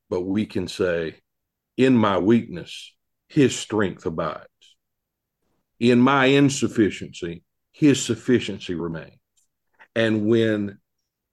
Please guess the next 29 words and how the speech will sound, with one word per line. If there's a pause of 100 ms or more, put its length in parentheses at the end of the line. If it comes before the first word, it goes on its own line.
there
is
that,
uh, (160)
as
I
said
in
that
lesson, (440)
that
there
will
always
be
that
constant
need
of
grace (840)
for
us. (920)
But
where
that
constant
need
of
grace,